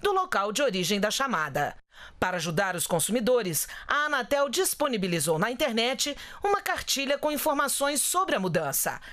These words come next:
A publicação também esclarece as principais dúvidas dos usuários, com perguntas e respostas sobre a implementação do nono dígito nos cinco estados.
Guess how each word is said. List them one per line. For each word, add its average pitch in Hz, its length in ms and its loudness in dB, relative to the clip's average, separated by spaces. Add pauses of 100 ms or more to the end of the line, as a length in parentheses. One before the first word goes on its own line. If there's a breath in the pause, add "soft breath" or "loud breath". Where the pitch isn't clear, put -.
(260 loud breath)
A 160 80 0
publicação 220 640 0
também 240 380 2
esclarece 180 680 0 (220 loud breath)
as 269 180 2
principais 302 800 0
dúvidas 269 480 0
dos 262 200 2
usuários, 180 680 0 (240 loud breath)
com 381 200 2
perguntas 170 600 0
e 247 60 4
respostas 269 720 0 (280 loud breath)
sobre - 320 0
a 185 100 -2
implementação 330 1000 0 (120)
do 403 140 2
nono 240 420 2
dígito 208 680 -2
nos 294 220 2
cinco 165 340 0
estados. 151 880 -2